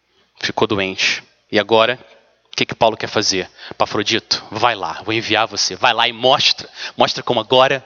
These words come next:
você tá bem." Não tem motivo deles continuarem tão preocupados e angustiados. Agora você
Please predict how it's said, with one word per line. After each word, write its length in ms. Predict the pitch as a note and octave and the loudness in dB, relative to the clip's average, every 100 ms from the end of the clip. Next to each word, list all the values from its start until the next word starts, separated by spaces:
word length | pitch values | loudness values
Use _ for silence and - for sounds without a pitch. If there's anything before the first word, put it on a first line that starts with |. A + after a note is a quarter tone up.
| - | -6
você 160 | - - | -4 0
tá 140 | D3 | -2
bem." 360 | A#2+ A#2+ A#2+ - - - - - - | 2 0 0 -10 -20 -20 -20 -20 -4
Não 60 | |
tem 100 | A#2 | 2
motivo 520 | C#3 C#3+ - D#3 B2+ A2 | 2 2 4 4 2 -2
deles 200 | G#2+ - | -2 0
continuarem 500 | B2 - C3 B2+ A#2 _ | 0 2 2 0 -4 _
tão 280 | F#3+ F#3+ F#3 - - - - | 4 4 2 -10 -20 -14 -2
preocupados 840 | B2+ - - A#2 A#2+ A#2 A2+ - - | -2 -2 4 6 6 2 -4 -4 -2
e 100 | A2+ | -4
angustiados. 1400 | A2 A2+ - F2+ - - - - - - - - - - - | 0 0 0 0 -2 0 0 -2 -8 -8 -6 -6 -6 -8 -2
Agora 140 | F3+ | 2
você 500 | F3+ - - G#3 | 4 4 6 6